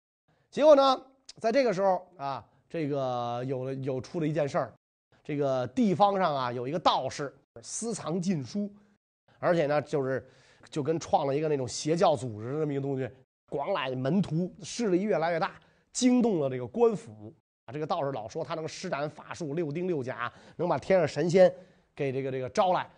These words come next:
啊，所以官府呢就查抄了这个道士的这个，这个公冠啊。这一查抄，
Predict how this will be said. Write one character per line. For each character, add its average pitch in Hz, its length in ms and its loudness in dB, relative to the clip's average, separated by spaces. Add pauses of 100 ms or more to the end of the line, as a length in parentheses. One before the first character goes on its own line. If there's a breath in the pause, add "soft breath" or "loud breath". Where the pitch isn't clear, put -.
(160)
啊， 143 220 -2 (140)
所 220 180 4
以 233 60 10
官 254 280 8
府 143 180 -6
呢 131 60 -4
就 143 140 -2
查 - 420 -4
抄 220 280 4
了 170 120 0
这 139 80 -4
个 127 100 -8
道 127 280 -2
士 127 160 -10
的 113 120 -8
这 113 140 -8
个， 107 240 -10 (340)
这 123 100 -10
个 113 80 -8
公 202 240 -2
冠 202 200 4 (180)
啊。 127 180 -6
这 175 100 -4
一 190 140 -4
查 233 240 -2
抄， 247 340 8